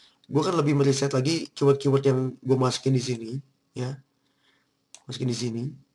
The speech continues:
Nih,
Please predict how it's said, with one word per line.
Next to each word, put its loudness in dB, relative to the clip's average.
Nih, -12